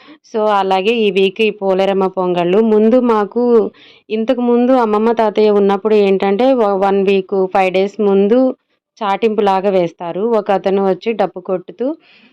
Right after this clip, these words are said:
ఆ, పోలేరమ్మ పొంగళ్ళు ఇలా పెట్టుకుంటున్నారు, ఇలా ప్రభలతో కానీ ఇలా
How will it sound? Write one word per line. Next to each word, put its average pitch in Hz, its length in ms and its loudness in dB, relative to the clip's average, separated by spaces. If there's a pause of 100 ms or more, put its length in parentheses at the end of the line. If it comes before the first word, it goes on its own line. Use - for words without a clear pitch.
(240)
ఆ, 208 100 0
పోలేరమ్మ 202 580 0
పొంగళ్ళు 190 420 0
ఇలా 180 140 0
పెట్టుకుంటున్నారు, 185 920 -2
ఇలా 202 240 2
ప్రభలతో 180 500 -2
కానీ 175 500 2
ఇలా 185 240 0